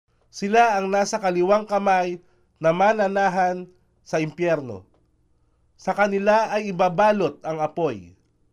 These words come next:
Binigkas ni Ibn Masud ang ayan na ito at pagkaraan ay nagsabi, "Yaong itatapon sa apoy ng impyerno,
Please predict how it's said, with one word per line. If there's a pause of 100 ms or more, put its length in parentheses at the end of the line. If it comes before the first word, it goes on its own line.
(720)
Binigkas
ni
Ibn
Masud (800)
ang
ayan
na
ito (320)
at
pagkaraan
ay
nagsabi, (560)
"Yaong
itatapon
sa
apoy
ng
impyerno,